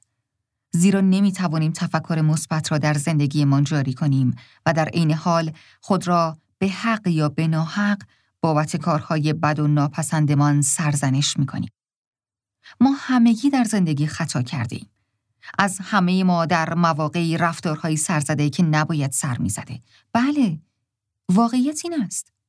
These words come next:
احساس گناه و شرمساری انرژی‌های سطح پایینی دارند که جوری شما را در بر می‌گیرند که انگار در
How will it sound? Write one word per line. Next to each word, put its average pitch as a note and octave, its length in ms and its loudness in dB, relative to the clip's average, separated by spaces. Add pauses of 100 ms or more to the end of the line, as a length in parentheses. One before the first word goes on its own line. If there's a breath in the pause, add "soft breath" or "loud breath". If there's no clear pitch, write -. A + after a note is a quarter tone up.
(720 soft breath)
احساس G#3+ 420 0
گناه F3+ 420 0
و F3+ 40 -2
شرمساری F3+ 800 -2 (320 loud breath)
انرژی‌های G#3+ 680 2
سطح G3 460 -2
پایینی E3+ 480 0
دارند D3 460 0 (360 loud breath)
که G3 140 2
جوری G#3 480 4
شما F3 380 0
را E3 80 -2
در D#3 220 0
بر D3 200 0
می‌گیرند C#3+ 560 2
که - 160 -2
انگار D#3+ 300 2
در D3+ 220 0